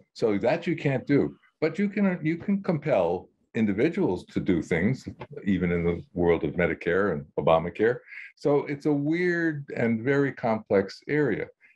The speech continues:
And if you do history, you find that states' rights was big in the anti-slavery movement. And ironically, the Confederate, would be soon to be Confederate states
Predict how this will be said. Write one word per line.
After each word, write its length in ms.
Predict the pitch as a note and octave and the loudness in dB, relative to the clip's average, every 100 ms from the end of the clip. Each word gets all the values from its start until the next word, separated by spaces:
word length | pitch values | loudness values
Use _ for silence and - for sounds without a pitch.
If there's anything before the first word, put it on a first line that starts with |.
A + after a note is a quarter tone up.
| - | -4
And 300 | A2 G#2+ A2 | 0 0 0
if 180 | A#2+ - | -2 -2
you 80 | A2 | 0
do 200 | C#3 B2 | 0 2
history, 540 | E3+ F#3 - F#2 D#2+ | 0 0 0 0 0
you 120 | F#2 | -2
find 360 | F#2 G#2+ G2 F#2 | 0 0 2 0
that 180 | F#2 - - - - | -2 -4 -16 -20 -10
states' 400 | - B2 A#2+ A#2+ | -2 -2 0 0
rights 280 | A#2 A#2 | 0 0
was 180 | A2 F#2 | -4 -4
big 260 | - A2 G2 | 0 0 2
in 100 | G2 | 0
the 160 | G#2 | 0
anti-slavery 840 | B2+ E3+ F3 A2+ - F#2 E2+ E2 D#2 | 0 -2 0 0 0 0 0 0 0
movement. 500 | D#2 C#2+ D#2 C#2+ - _ - - - _ | 0 0 0 -2 -4 _ -20 -20 -20 _
And 440 | F#2+ F#2 F#2 F#2 - _ - | -2 0 0 -2 -8 _ -6
ironically, 640 | - F2 F#2 A#2 A#2+ E2+ E2 | -2 0 2 0 0 -2 0
the 140 | E2+ | 0
Confederate, 680 | - F2 - G2+ G#2+ F2+ F2+ _ _ _ _ G2+ - | 0 -4 0 0 2 0 -2 _ _ _ _ -6 -2
would 260 | F#2+ A2 | 0 0
be 260 | F2+ G2+ G2 F#2 | 0 0 -2 -8
soon 260 | - C3 C3 | -6 0 0
to 100 | G#2 | 0
be 220 | F2+ E2+ | 0 -2
Confederate 540 | - E2+ - G#2+ F#2+ - | -2 -4 0 2 0 -2
states 420 | - C3+ A2 | -2 -2 -2